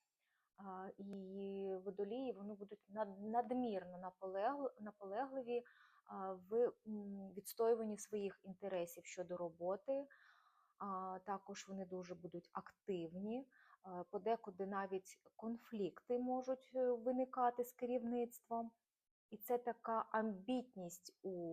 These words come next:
у роботі. І, звичайно ж, треба її направити на позитивний лад.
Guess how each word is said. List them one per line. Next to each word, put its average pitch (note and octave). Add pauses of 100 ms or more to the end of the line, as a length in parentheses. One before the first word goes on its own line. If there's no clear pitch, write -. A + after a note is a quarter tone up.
(260)
у G3+
роботі. F3
І, F3
звичайно F#3
ж, -
треба F#3+
її F#3
направити F#3
на F#3 (520)
позитивний G#3 (400)
лад. E3+